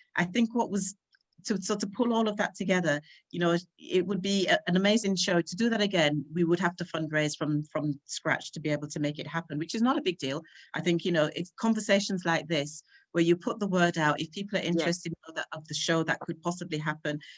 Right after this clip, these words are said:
Speaker 1: if anyone's interested in investing, then actually to make the ask or to contribute to some, so, a small part of it, 'cause all of it adds together and makes a huge difference.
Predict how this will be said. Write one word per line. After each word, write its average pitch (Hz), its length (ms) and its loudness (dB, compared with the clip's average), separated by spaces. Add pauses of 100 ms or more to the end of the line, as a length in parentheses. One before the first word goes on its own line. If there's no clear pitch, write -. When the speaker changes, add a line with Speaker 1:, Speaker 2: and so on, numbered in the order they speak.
(100)
Speaker 1:
if 180 140 -4
anyone's 180 380 2
interested 165 420 -2
in 156 80 -2
investing, 156 540 -2 (260)
then 160 180 0
actually 180 320 0
to 180 120 -2
make 180 260 4
the 180 160 -2
ask 160 340 0
or 160 80 -2
to 160 200 -16
contribute 180 500 -4
to - 100 -10
some, 160 220 -2 (200)
so, - 220 -2
a - 60 -2
small 202 480 0
part 202 220 2
of 185 100 -4
it, 147 160 -2 (400)
'cause 190 220 -4
all 202 240 6
of 180 80 2
it 175 120 2
adds 170 200 -4
together 160 400 0
and 151 100 -2
makes 151 220 -4
a 156 40 -4
huge 180 540 -2
difference. 147 500 -4